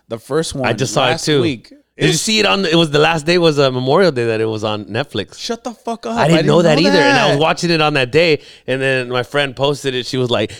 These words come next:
Speaker 2: "Today's the last day, guys." And I was like, "Oh, I'm already watching it."
Speaker 1: Dude,
Speaker 2: I was like, "Well,
Speaker 1: I,
Speaker 2: fuck, I
Speaker 1: I
Speaker 2: got
Speaker 1: watched
Speaker 2: that."
Speaker 1: it that Sunday, bro.
Speaker 2: It's so fun. It's, oh, we were talking about, well, the, the, they, I think, like, Bert already saw the new one and everything.
Speaker 1: I haven't seen the new one.
Speaker 2: But they, like, it was just interesting to me to watch, and then, like, you know, just to
Speaker 1: That's
Speaker 2: see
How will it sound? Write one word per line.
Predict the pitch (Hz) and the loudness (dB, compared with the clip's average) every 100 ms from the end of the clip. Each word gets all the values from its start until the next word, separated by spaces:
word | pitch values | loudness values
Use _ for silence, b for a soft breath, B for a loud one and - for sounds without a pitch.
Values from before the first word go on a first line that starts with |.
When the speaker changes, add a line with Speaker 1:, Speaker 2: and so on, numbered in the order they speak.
| - | -2
Speaker 2:
"Today's | 247 240 | 2 2
the | 233 | 2
last | 226 202 | 0 2
day, | 240 202 | 2 2
guys." | 196 180 | 0 0
And | 151 | -2
I | |
was | 139 | -2
like, | 131 | -2
"Oh, | 131 208 | 0 2
I'm | 143 180 | 0 0
already | 185 160 | 0 0
watching | 151 214 208 160 143 | 0 -2 -2 -6 -6
it." | 127 - | -6 -8
Speaker 1:
Dude, | 180 | -4
Speaker 2:
I | 180 | -2
was | |
like, | 135 131 | 0 -2
"Well, | 139 | -2
Speaker 1:
I, | |
Speaker 2:
fuck, | 185 170 | -2 -2
I | 139 | -2
Speaker 1:
I | 156 | -2
Speaker 2:
got | 143 | -2
Speaker 1:
watched | 180 - | -2 -2
Speaker 2:
that." | 247 | -2
Speaker 1:
it | |
that | 180 175 | -2 -2
Sunday, | - - 196 240 220 175 | -6 -12 -10 -6 -2 -2
bro. | 139 127 156 190 220 269 - _ _ _ _ | -2 -2 0 0 0 -2 -10 _ _ _ _
Speaker 2:
It's | 90 - | -16 -4
so | 117 101 | -4 -2
fun. | - - | -6 -4
It's, | 110 104 - | -4 -6 -2
oh, | 151 226 | 2 4
we | |
were | 240 196 | 4 2
talking | 220 214 165 | 2 0 0
about, | 135 135 | 0 0
well, | 156 170 | 2 2
the, | 160 | -2
the, | 131 131 143 | -4 -4 -2
they, | 123 170 156 98 - | 0 0 0 -6 -4
I | 123 | -2
think, | 190 233 127 | 0 -2 -2
like, | 110 90 | -4 -2
Bert | 107 127 | -2 0
already | 101 101 | 0 -2
saw | 95 98 92 | -4 -6 -6
the | |
new | 87 92 | -8 -6
one | 107 123 | -6 -4
and | 127 | -6
everything. | 135 139 143 | -6 -6 -4
Speaker 1:
I | |
haven't | 143 165 156 | -2 -2 -6
seen | 156 131 | -12 -12
the | |
new | 127 120 | -10 -2
one. | 113 107 87 | 0 0 -2
Speaker 2:
But | |
they, | 107 113 - - - | -2 -2 -4 -12 -6
like, | 104 | -4
it | 117 | -2
was | 131 110 | -4 -4
just | 104 | -6
interesting | 120 117 107 104 | -6 -8 -10 -8
to | 98 | -6
me | 101 | -4
to | 92 | -2
watch, | 98 101 95 - | -2 -2 -2 -6
and | 104 | -8
then, | 92 90 | -8 -8
like, | 90 85 82 - | -8 -8 -10 -10
you | 104 | -10
know, | 69 | -10
just | 80 101 147 | -12 -12 -8
to | |
Speaker 1:
That's | 185 190 | -8 -8
Speaker 2:
see | - | -10